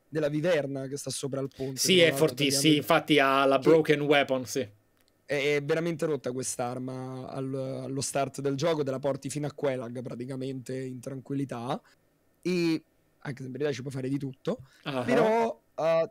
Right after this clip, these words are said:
Speaker 1: cominci a capire che il gioco devi provare le armi, devi capire il tuo playstyle, devi capire pure che ti devi adattare in base all'arena, in base a come combatte il boss, se ti dà tempo di attaccare,
Speaker 2: Eh,
Speaker 1: se non
Speaker 2: sì.
Speaker 1: te lo dà,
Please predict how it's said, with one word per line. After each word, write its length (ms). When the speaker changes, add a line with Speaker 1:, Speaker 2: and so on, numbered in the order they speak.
Speaker 1:
cominci 960
a 280
capire 500
che 80
il 100
gioco 220
devi 320
provare 380
le 120
armi, 520
devi 200
capire 320
il 80
tuo 140
playstyle, 640
devi 160
capire 280
pure 160
che 100
ti 100
devi 140
adattare 340
in 80
base 200
all'arena, 400
in 120
base 220
a 20
come 220
combatte 400
il 80
boss, 340
se 140
ti 180
dà 100
tempo 360
di 80
attaccare, 600
Speaker 2:
Eh, 60
Speaker 1:
se 160
non 40
Speaker 2:
sì. 40
Speaker 1:
te 60
lo 100
dà, 260